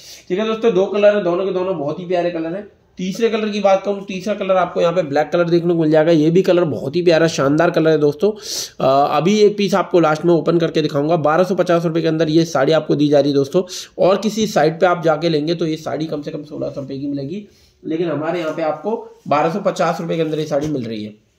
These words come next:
चौथा कलर जो आएगा दोस्तों, ये आएगा red कलर। ये भी काफ़ी शानदार और बहुत ही सुंदर party wear कलर है दोस्तों। ये देख सकते हैं, बहुत ही प्यारा रेड कलर है दोस्तों। यहाँ पे इन कलर का combination देख सकते हैं आप लोग, ये, ये रानी pink है और ये है आपका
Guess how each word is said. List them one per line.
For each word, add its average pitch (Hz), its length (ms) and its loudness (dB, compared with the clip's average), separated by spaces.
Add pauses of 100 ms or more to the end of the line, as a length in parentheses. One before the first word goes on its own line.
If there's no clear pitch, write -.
(920)
चौथा 160 240 2
कलर 208 200 4
जो 196 100 6
आएगा 196 200 6
दोस्तों, 196 280 6
ये 202 80 8
आएगा 175 220 4
red 147 300 2
कलर। 170 180 0
ये 156 160 -2
भी 170 120 -2
काफ़ी 156 360 -2
शानदार 147 440 0
और 135 300 2
बहुत 131 300 -4
ही 185 80 2
सुंदर 147 340 -2
party 127 320 -4
wear 143 140 2
कलर 123 280 -2
है 139 60 -2
दोस्तों। 135 320 -4 (380)
ये 131 80 -4
देख 143 140 0
सकते - 260 -4
हैं, 196 120 -2 (360)
बहुत 160 260 -2
ही 175 60 4
प्यारा 135 280 2
रेड 135 300 2
कलर 165 240 6
है 165 60 4
दोस्तों। 165 320 4
यहाँ 139 180 2
पे 156 200 2
इन 147 140 4
कलर 139 260 4
का 139 140 0
combination 135 520 0
देख 127 160 0
सकते - 180 -12
हैं 123 80 -2
आप 120 100 -6
लोग, 170 220 -4 (100)
ये, 120 180 2
ये 131 200 0
रानी 117 300 -2
pink 147 260 0
है 196 140 2 (340)
और 139 100 0
ये 147 200 6
है 202 300 2
आपका - 320 -2